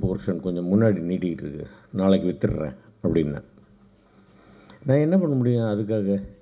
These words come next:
இந்த மாதிரி இந்த பார்க்கிங் அப்படிங்கிற பிரச்சனை பல இடங்களில் இருக்கு. அந்த ஒரு பிரச்சனை எல்லோருக்கும் இருக்கக்கூடிய ஒரு பிரச்சனையை எடுத்து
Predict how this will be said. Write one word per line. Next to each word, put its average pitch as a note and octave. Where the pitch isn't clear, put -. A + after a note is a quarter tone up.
இந்த C#3+
மாதிரி G#3
இந்த C#3
பார்க்கிங் C3
அப்படிங்கிற A#2+
பிரச்சனை G2+
பல F2
இடங்களில் D#3
இருக்கு. G#2
அந்த E3+
ஒரு D#3
பிரச்சனை C#3
எல்லோருக்கும் F3+
இருக்கக்கூடிய C#3
ஒரு G#2+
பிரச்சனையை A#2
எடுத்து G2+